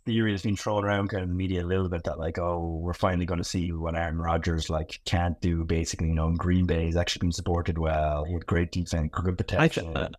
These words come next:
Speaker 2: like,
Speaker 1: he had good,
Speaker 2: I
Speaker 1: he had actually great weapons, despite what everyone kind of thought sometimes, and now you're gonna see, you know, he's just kind of a bang average quarterback, blah, blah, blah, blah. Like, I'm hearing this kind of storyline go in, like, what are your thoughts on that?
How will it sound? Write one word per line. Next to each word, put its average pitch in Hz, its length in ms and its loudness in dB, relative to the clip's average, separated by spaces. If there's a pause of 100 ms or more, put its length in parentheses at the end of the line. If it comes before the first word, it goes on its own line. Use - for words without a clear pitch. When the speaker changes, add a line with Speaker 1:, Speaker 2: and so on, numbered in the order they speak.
(120)
Speaker 2:
like, 120 320 6
Speaker 1:
he 101 60 -8
had 92 100 -8
good, 104 140 0
Speaker 2:
I - 120 -8
Speaker 1:
he 113 60 -4
had 104 140 0
actually 104 320 4
great 98 280 2
weapons, 98 600 0
despite 92 360 0
what 92 140 2
everyone 90 320 -2
kind 87 220 -2
of 87 80 -8
thought 92 340 2
sometimes, 87 680 -2 (280)
and 92 140 2
now 95 160 6
you're 98 140 6
gonna 92 120 0
see, 95 240 -4
you 90 160 -2
know, 90 200 -2
he's 87 180 -8
just - 240 -4
kind 87 140 -2
of 82 80 -6
a 82 40 -6
bang 95 300 4
average 92 280 0
quarterback, 82 640 0
blah, 87 180 4
blah, 85 160 -4
blah, 82 140 -6
blah. 76 420 -2 (600)
Like, 87 160 0
I'm 101 100 4
hearing 107 260 4
this 101 140 0
kind 98 120 0
of 95 60 -2
storyline 92 380 0
go 85 120 -6
in, 87 200 -4
like, 78 140 -6
what 87 100 -4
are 92 60 -4
your 95 100 -4
thoughts 78 300 -4
on 73 60 -14
that? 65 200 -10